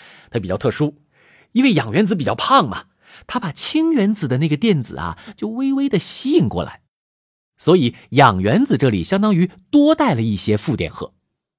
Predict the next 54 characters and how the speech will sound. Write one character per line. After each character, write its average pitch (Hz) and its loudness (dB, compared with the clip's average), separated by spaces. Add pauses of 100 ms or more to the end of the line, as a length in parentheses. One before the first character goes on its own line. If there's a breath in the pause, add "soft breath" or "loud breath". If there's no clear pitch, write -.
(180)
而 220 2
氢 320 2
原 247 2
子 190 -2
呢， 185 -2 (280 loud breath)
因 269 6
为 269 4
电 269 4
子 160 0
被 214 2
抢 247 0
走， 95 -2 (200)
所 - -4
以 82 -6 (220 soft breath)
多 240 -2
带 247 0
了 160 0
一 202 0
点 196 -2
点 87 -4
正 254 2
电 78 -8
荷。 - -18 (1400)
水 196 4
分 285 2
子 156 4
因 220 4
为 254 2
电 254 4
荷 214 4
分 269 0
布 247 2
不 208 2
均 269 4
匀， 139 4 (240 soft breath)
就 139 -2
变 127 0
成 101 -6
了 113 -4 (140)
一 139 -6
个 139 -2 (220 loud breath)
一 262 2
边 254 0
带 247 0
正 247 0
电、 196 0 (140)
一 160 0
边 165 4
带 175 0
负 302 0
电 120 0
的 82 -8
分 95 -6
子。 - -14